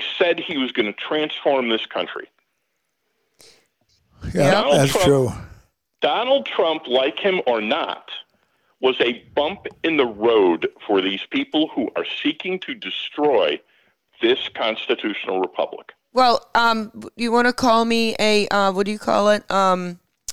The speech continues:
Speaker 3: cons-, conspir-, conspiration, uh,
Speaker 2: Cons-, conspiracy theorist.
Speaker 3: Conspiracy theories.
Speaker 1: Yeah.
Speaker 3: Um, they're trying to make it global. So, um,
Speaker 1: Oh, yeah.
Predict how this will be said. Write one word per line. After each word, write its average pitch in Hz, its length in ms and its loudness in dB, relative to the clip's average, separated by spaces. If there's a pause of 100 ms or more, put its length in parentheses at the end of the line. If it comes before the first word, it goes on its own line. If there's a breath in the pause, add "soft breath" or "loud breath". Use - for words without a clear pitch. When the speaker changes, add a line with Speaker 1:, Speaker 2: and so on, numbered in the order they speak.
(280 soft breath)
Speaker 3:
cons-, 220 300 0 (220)
conspir-, 220 460 -2 (120)
conspiration, 202 1000 -2 (480)
uh, 185 200 2
Speaker 2:
Cons-, 170 160 -4 (240)
conspiracy 139 800 -6
theorist. - 160 -10
Speaker 3:
Conspiracy 247 640 2
theories. 226 360 2
Speaker 1:
Yeah. 285 60 -8 (460 loud breath)
Speaker 3:
Um, 220 100 0
they're 247 180 4
trying 254 340 0
to 262 80 -10
make 220 200 -2
it 180 140 -4
global. 190 560 0 (260 loud breath)
So, 214 580 4
um, 202 140 4
Speaker 1:
Oh, 185 40 2
yeah. 247 240 0